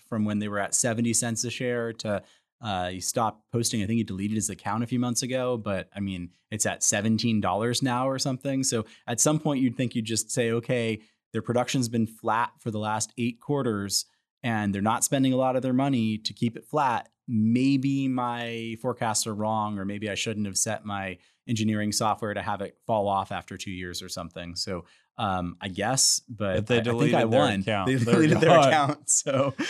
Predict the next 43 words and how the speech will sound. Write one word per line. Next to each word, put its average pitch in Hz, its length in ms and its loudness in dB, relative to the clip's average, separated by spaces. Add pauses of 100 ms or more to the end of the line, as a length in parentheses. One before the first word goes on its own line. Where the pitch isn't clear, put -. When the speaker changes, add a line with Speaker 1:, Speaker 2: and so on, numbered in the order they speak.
Speaker 1:
um, 165 80 -2
Speaker 2:
Nice. 120 460 4
Speaker 1:
that's 127 240 2
it. 98 260 -2
So, - 180 4
Speaker 2:
Nice. 123 220 6
Speaker 1:
no, 208 60 6
I 185 180 4
honestly, 196 380 2
like, 165 160 4
I 160 80 2
think 165 200 0
I'm, 143 240 0
I'm 135 180 2
trying 135 380 0
to, 120 400 -2 (400)
uh, 117 360 -2
I 127 100 0
think 139 320 0
it's 131 220 -2
great 120 640 -4
to 123 440 0
have 117 280 -6
constructive 117 600 -2
criticism 143 680 -6
and 117 120 -4
open 107 260 0
debate. 107 420 -4 (380)
And 110 340 0
I'm 113 140 0
more 117 240 4
focused 123 580 -4
on 107 460 -4 (260)
trying 117 300 0
to 113 60 -4
figure 110 300 -6
out 107 300 -4
where 113 240 0
I'm 110 200 2
right 107 220 -2
and 110 160 -2
wrong 120 460 -4
and 104 500 -6